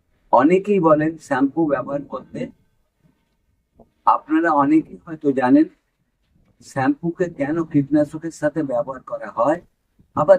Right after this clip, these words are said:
অনেকে জানেন না। বিশেষ করে যারা জানেন না শ্যাম্পুকে কীটনাশকের সাথে কেন ব্যবহার করা হয়, তাদের জন্য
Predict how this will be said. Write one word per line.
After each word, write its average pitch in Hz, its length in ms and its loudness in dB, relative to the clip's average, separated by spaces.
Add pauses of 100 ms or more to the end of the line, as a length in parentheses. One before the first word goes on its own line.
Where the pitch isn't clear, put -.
(120)
অনেকে - 440 0
জানেন 170 340 -12
না। - 100 -20 (880)
বিশেষ 160 300 -2
করে 196 240 2
যারা 170 300 6
জানেন 156 420 4
না 117 120 0 (720)
শ্যাম্পুকে 156 720 -4
কীটনাশকের 165 680 0
সাথে 156 260 -8
কেন - 320 2
ব্যবহার 151 400 -6
করা 131 300 0
হয়, 135 240 -4 (520)
তাদের 302 340 2
জন্য 294 240 10